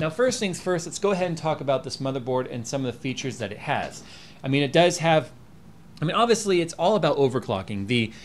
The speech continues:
M series from M S I, it's all about overclocking. Anything yellow is overclocking when it comes to M S I. I mean, it supports fourth and fifth generation, so future processors coming out,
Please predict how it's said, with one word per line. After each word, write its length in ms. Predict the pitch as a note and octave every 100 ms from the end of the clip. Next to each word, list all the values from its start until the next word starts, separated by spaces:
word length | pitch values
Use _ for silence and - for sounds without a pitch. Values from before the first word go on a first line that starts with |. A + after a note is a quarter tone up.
| - -
M 220 | G#3+ A#3
series 480 | - G3 F3+ E3+ E3+
from 140 | C#3+
M 160 | D3+ C#3+
S 180 | C3+ C#3+
I, 180 | C3
it's 160 | A#2 -
all 160 | C#3+ F#3
about 260 | F#3 E3 -
overclocking. 760 | C3 C3 B2+ C3 B2 B2+ B2 A#2+ - - -
Anything 400 | D3 D#3+ E3+ C#3+
yellow 500 | C3 D3 C#3 B2 A2
is 100 | G#2+
overclocking 540 | A#2+ A2 A2 G#2+ A2+
when 80 | G#2
it 80 | G2+
comes 220 | A2+ G2
to 80 | -
M 120 | A2
S 140 | G2+ -
I. 180 | G#2+ G#2
I 80 |
mean, 140 | A2 A2+
it 120 | A#2
supports 360 | - - D3 -
fourth 280 | F3+ F#3+ -
and 240 | D3+ C#3+
fifth 280 | - F#3 F3+
generation, 520 | F3 E3 D3+ D3 D3+
so 200 | C3 A2
future 400 | G2+ F3+ G3+ E3+
processors 680 | E3 D3 C3+ C#3+ B2+ C3 -
coming 300 | C#3 C3 B2+
out, 200 | B2